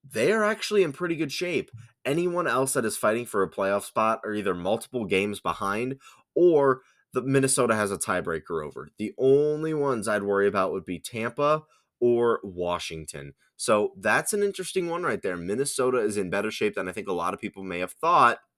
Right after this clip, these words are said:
since the Kirk Cousins injury. Let's get back to our little schedule here, though. Um, Cardinals, Browns. This is exactly what you would have thought had happened. Deshaun Watson came back, played an okay game. Uh, Jerome Ford was the,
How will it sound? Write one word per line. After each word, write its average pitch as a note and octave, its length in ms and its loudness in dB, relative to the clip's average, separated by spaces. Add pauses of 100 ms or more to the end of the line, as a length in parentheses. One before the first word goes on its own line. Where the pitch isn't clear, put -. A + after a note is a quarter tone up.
(760)
since A#2+ 480 2
the A2+ 100 4
Kirk - 420 2
Cousins F#2 520 0
injury. E2 480 -10 (440)
Let's - 140 -4
get E3+ 100 6
back C3 220 6
to B2+ 80 -2
our G2+ 140 4
little F2+ 160 0
schedule - 480 -8
here, - 180 -14
though. - 220 -16 (280)
Um, C#3 280 4 (480)
Cardinals, F3+ 440 8
Browns. G#2 500 6
This A2+ 240 0
is A#2+ 140 0
exactly A2+ 460 4
what G#2+ 160 2
you G2+ 100 0
would G2 100 2
have F2 80 -6
thought G2 240 4
had F#2+ 80 0
happened. F#2+ 320 -2
Deshaun G2 320 -2
Watson F#2 420 0
came F2+ 260 -4
back, F2 300 -2 (300)
played B2+ 180 4
an A2+ 200 -2
okay F2+ 480 2
game. D#2+ 460 -4 (240)
Uh, G2+ 160 2
Jerome A2 440 0
Ford A2 400 2
was G2+ 200 -2
the, F#2+ 320 0